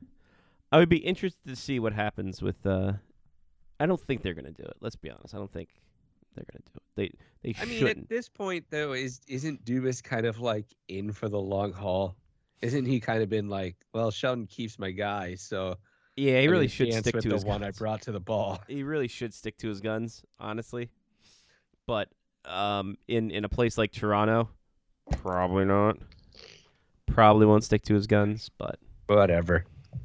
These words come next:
Speaker 1: Yeah.
Speaker 2: Maybe they can hire the Eagles coach. He's really good.
Speaker 1: <laughs> Yeah. That'd be fantastic.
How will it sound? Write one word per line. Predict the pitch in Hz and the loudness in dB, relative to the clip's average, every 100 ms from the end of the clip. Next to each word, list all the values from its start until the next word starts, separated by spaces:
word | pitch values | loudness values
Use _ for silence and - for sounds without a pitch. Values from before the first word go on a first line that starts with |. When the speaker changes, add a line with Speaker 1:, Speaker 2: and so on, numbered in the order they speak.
| - - - | -14 -20 -2
Speaker 1:
Yeah. | 143 151 143 | 6 8 8
Speaker 2:
Maybe | 123 135 | 8 10
they | 147 | 10
can | 139 131 | 8 6
hire | 127 127 | 8 8
the | 110 | 6
Eagles | 101 123 104 - | 2 0 0 -2
coach. | - 85 - - | -6 -6 -8 -2
He's | 120 110 | 0 2
really | 90 85 | 2 2
good. | 87 85 - | 0 0 0
Speaker 1:
<laughs> | - - | -2 6
Yeah. | 139 - - - - - - | 6 6 -2 -20 -20 -20 -20
That'd | - | -8
be | - | -2
fantastic. | - 104 101 98 - - | 0 4 6 4 0 -12